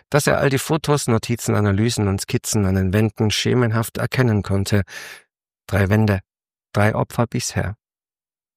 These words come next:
Langsam begann er, sich gegen den Uhrzeigersinn zu drehen. Er betrachtete die Fotos aus den Ermittlungsakten, die Opfer mit den durchtrennten Kehlen und auf der Stirn das Symbol, das mit so großer Kraft ihm die Haut geschnitten wurde, dass es sich noch am Stirnbein abzeichnete.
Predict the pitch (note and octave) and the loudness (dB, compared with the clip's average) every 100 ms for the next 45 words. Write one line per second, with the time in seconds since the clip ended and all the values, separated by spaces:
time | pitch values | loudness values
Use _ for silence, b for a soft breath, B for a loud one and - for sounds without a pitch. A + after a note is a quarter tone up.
0 | _ _ - A2+ B2+ B2+ A#2+ A2 A2 B2+ | _ _ 0 2 2 2 2 2 2 2
1 | B2 B2 B2 - A#2+ A#2 A2+ A2 B2 - | 2 0 -4 -6 -2 0 0 -2 -4 -2
2 | G#2+ G#2 G#2 A2 - G#2+ G#2+ A2 G#2 - | -2 0 0 -2 -2 -2 0 0 0 -4
3 | B B B B _ _ _ B2+ A#2+ C3+ | B B B B _ _ _ 0 2 0
4 | C#3 B2+ A#2 A2 A#2+ C3 C3 A2+ - A2+ | 0 0 0 0 0 -2 0 -2 -2 0
5 | A#2 B2+ A#2 G#2+ - - - A#2 B B | 0 0 -2 -2 -4 -4 -2 -2 B B
6 | B B B2 B2+ C#3 B2+ B2 B2 A#2 A#2 | B B -2 0 0 2 2 0 0 -2
7 | - B2+ C3+ - - C3+ C#3+ B2+ A#2 A2+ | -2 -2 -2 -4 0 2 4 4 2 0
8 | - A2 - C#3 C#3+ A#2+ - A#2+ A#2 C3 | -2 -6 0 2 2 0 -2 -2 0 2
9 | D3 C#3+ B B B B A#2+ C3 B2 D#3 | 2 2 B B B B 0 2 2 0
10 | D#3+ C3+ C3 B2 - C3 - - B2 A2+ | 0 0 2 2 0 -4 -4 -6 -2 0
11 | G2+ B2 - B2 C3 B2+ B2 A#2+ B2+ C3 | 0 -2 -2 -2 -2 0 0 2 4 2
12 | - B B B - A2+ C3 A#2 A#2 A2+ | 0 B B B -4 -2 -2 -2 -4 -4
13 | - G2+ - B2 A#2+ G2 F2+ - - G#2+ | -4 -6 -4 -2 0 -2 -4 -10 -6 -4
14 | G2+ G#2+ - | -4 -6 -6